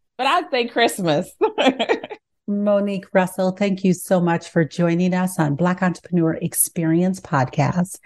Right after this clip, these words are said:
Speaker 2: Before we let you go, share with our audience the best way for them to connect with you and to do business with you.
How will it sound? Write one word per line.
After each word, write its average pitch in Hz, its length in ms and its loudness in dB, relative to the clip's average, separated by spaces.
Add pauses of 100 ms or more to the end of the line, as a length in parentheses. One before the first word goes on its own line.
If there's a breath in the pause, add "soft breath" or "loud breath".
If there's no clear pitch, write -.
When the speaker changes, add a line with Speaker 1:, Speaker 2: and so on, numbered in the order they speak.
(300 loud breath)
Speaker 2:
Before 202 400 0
we 233 160 -2
let 208 300 -2
you 175 100 2
go, 147 380 0
share 185 320 0
with 208 180 -4
our 208 180 -2
audience 147 440 0
the 156 100 2
best 185 480 -4
way 170 380 2 (240 soft breath)
for 165 100 0
them 160 220 4
to 165 160 -2
connect 160 420 0
with 180 220 0
you 143 360 0
and 156 140 0
to 170 100 -2
do 156 220 0
business 156 500 -2
with 185 220 -2
you. 147 280 2